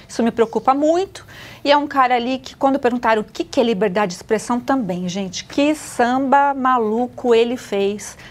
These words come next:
pra dizer que a, a liberdade é mais ou menos, né? Sabe assim, quando você fala pro teu filho, teu filho pergunta, "O que que eu posso fazer hoje?" Você fala,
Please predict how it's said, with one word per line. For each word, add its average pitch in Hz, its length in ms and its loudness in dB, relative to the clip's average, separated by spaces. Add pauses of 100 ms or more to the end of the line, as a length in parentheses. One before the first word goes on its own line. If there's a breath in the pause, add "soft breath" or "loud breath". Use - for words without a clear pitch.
(120)
pra 233 160 2
dizer 214 520 2
que 226 200 -4
a, 220 80 -2 (360)
a - 40 -2
liberdade 208 680 2
é 233 180 0 (360)
mais 302 260 0
ou 294 120 2
menos, 190 680 -8 (200)
né? 240 160 2
Sabe 247 340 0
assim, 226 320 -4
quando 190 200 -4
você 220 100 -2
fala 208 220 2
pro - 120 -10
teu 208 120 0
filho, 226 220 -4 (300 loud breath)
teu 226 100 2
filho 247 220 0
pergunta, 233 360 0
"O - 20 -4
que 311 140 0
que 349 80 -2
eu 370 60 2
posso 285 260 0
fazer 254 300 2
hoje?" 214 380 2
Você 233 220 -6
fala, 233 360 0